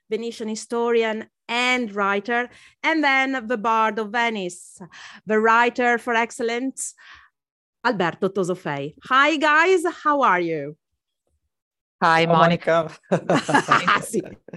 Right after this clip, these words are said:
Speaker 1: In unison. <laughs>
Speaker 2: Yes,
Speaker 3: Of course.
Speaker 2: of course.
Speaker 3: It's
Speaker 2: Like
Speaker 3: ears,
Speaker 2: all
Speaker 3: uh, it's ears that we are working in unison.
Speaker 2: As
Speaker 1: Okay.
Speaker 2: usual.
Speaker 1: That's, so you, you, you get to do the interview in unison too.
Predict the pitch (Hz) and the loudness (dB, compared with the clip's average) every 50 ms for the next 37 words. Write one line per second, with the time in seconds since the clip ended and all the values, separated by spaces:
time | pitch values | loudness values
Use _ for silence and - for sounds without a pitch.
0 | - - - - - - - - - 269 285 277 269 302 294 254 233 - - 190 | -20 -20 -20 -20 -20 -20 -20 -6 0 2 4 4 4 4 4 4 2 0 0 -2
1 | 165 156 175 - 320 - - - - - - - - 466 554 - 156 - 285 294 | -2 -2 -2 -4 -4 -4 -8 -18 -20 -20 -8 0 2 2 2 2 2 4 4 4
2 | 294 285 - - - - - 226 180 151 143 139 131 - - 156 139 135 135 104 | 4 4 4 4 2 2 0 4 6 6 6 6 4 0 0 -2 0 0 0 -2
3 | 87 71 95 151 - - - 330 - - 156 - 160 160 165 202 190 185 170 170 | -2 -4 -6 -8 -10 -10 -8 -6 -4 -2 0 2 4 4 6 6 8 10 10 10
4 | 165 147 - - 165 143 139 - - - 160 170 165 156 170 - 190 180 - - | 10 8 6 0 -4 -6 -8 -10 -8 -4 -2 -2 -2 -2 -4 -6 -6 -6 -8 -6
5 | - 233 214 202 202 190 170 - - 160 156 151 143 147 160 151 143 139 143 156 | 0 4 6 8 8 6 4 2 -2 -4 -4 -4 -2 -2 0 0 0 0 -2 -2
6 | 156 151 - 147 151 147 143 139 139 143 147 147 143 139 131 - - - - - | -2 -4 -6 -10 -10 -10 -10 -10 -8 -8 -6 -6 -6 -6 -8 -10 -10 -12 -14 -16
7 | - - - - - - - - 156 - 285 302 160 160 156 156 233 220 156 147 | -16 -18 -20 -20 -16 -8 -2 2 2 4 6 6 6 6 6 6 6 6 6 6
8 | 143 143 147 151 160 160 - - - _ _ - 269 403 381 160 - _ _ _ | 6 6 4 2 0 -6 -12 -14 -18 _ _ -4 -2 -2 -2 -4 -6 _ _ _
9 | _ _ - - - 392 285 277 269 262 254 233 254 254 277 262 262 277 294 277 | _ _ -12 -6 -2 -2 -2 0 -2 -2 -4 -4 -4 -6 -8 -6 -6 -6 -6 -6
10 | 220 269 254 262 - 269 226 277 247 247 240 254 233 220 262 226 233 226 220 226 | -4 -4 -6 -6 -6 -8 -10 -8 -6 -6 -6 -6 -6 -6 -6 -6 -4 -4 -4 -4
11 | 220 214 214 220 220 226 202 233 - - - 170 151 - | -4 -4 -4 -6 -6 -8 -10 -10 -10 -8 -6 -6 -6 -6